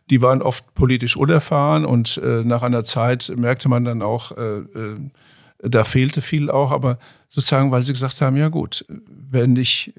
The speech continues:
ich, wer denn, wer denn dann?" Naja, und ich meine, denken Sie einfach daran, äh, es gibt ja auch bei der Vereidigung der Minister die Formel, "So wahr mir Gott helfe".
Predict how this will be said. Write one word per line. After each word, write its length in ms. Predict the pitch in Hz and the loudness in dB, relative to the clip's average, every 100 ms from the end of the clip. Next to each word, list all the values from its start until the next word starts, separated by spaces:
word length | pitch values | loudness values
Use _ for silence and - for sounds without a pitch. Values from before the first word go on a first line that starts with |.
| - | -4
ich, 280 | 143 147 - | 0 0 2
wer 160 | 131 | 2
denn, 280 | 120 123 117 120 | 2 2 0 -2
wer 200 | 120 120 | -4 -2
denn 200 | 120 101 | -4 -6
dann?" 340 | 95 127 175 _ _ _ _ _ | -4 -4 -4 _ _ _ _ _
Naja, 320 | 170 139 170 151 | 4 6 6 4
und 340 | - 120 - | 2 2 0
ich 180 | 127 - | -2 2
meine, 280 | 127 120 113 | 2 2 0
denken 240 | 117 123 | -2 -2
Sie 120 | 135 | -2
einfach 260 | 101 110 120 | 0 0 0
daran, 500 | 127 - 135 160 160 | -2 -2 0 0 -2
äh, 300 | - 127 120 | 0 0 0
es 320 | - 123 - | -2 0 0
gibt 240 | - 120 - | 0 -2 2
ja 140 | 117 | 2
auch 200 | 120 - | 2 -2
bei 160 | - 117 | -2 -2
der 100 | 117 | 0
Vereidigung 560 | 120 101 113 123 117 | -2 -2 -2 -2 -2
der 140 | 113 104 | -4 -4
Minister 480 | 92 110 - 147 | -4 -2 0 2
die 340 | 143 135 120 104 | 0 0 -2 -4
Formel, 560 | - 123 117 117 123 | -2 2 2 2 0
"So 200 | 120 120 | -2 -4
wahr 140 | 110 107 | -2 -4
mir 120 | 110 | -2
Gott 240 | 127 139 | -2 -2
helfe". 420 | 175 170 117 95 | -2 -2 -4 -8